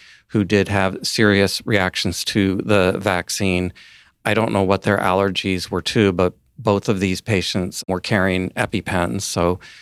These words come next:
clearly more, more severe than somebody just saying, "I'm, you know, get hay fever," or something like that.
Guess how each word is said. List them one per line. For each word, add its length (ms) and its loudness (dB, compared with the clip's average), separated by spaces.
clearly 400 2
more, 400 0
more 220 2
severe 400 2
than 140 -2
somebody 360 0
just 240 -4
saying, 320 0
"I'm, 240 -2
you 100 -6
know, 140 -4
get 180 -6
hay 200 -2
fever," 440 -4
or 60 -2
something 400 -6
like 220 -6
that. 360 -2